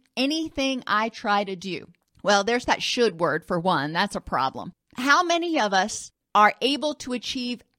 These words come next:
everything that we set out to do? Dare I say none of us, but, you know, maybe there is some person out there who's exceptionally gifted. Recognizing that, you know,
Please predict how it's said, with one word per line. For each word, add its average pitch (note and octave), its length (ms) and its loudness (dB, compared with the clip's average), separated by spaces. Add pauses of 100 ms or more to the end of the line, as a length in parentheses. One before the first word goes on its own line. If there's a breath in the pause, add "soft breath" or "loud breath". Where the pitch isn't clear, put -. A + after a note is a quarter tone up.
(140)
everything C4 720 0
that - 160 -6
we A3 160 -6
set G3 300 -4
out F3+ 240 0
to F#3+ 100 -10
do? E3 140 -8 (420)
Dare D4 240 6
I E4+ 140 8
say A#3+ 280 0
none F3+ 280 -4
of F#2+ 120 -12
us, - 120 -18 (160)
but, F#3 360 4 (320)
you G3+ 140 -6
know, E3+ 180 -4
maybe G#3 320 -2
there A3+ 160 2
is G#3+ 160 0
some G#3 540 -4 (160)
person A3 400 -2
out F#3+ 180 0
there G3 140 0
who's F#3+ 240 -6
exceptionally F#3+ 640 -6
gifted. E3+ 400 -6 (180)
Recognizing C4 1000 0
that, A3 340 2
you G3 120 -10
know, F3+ 160 -8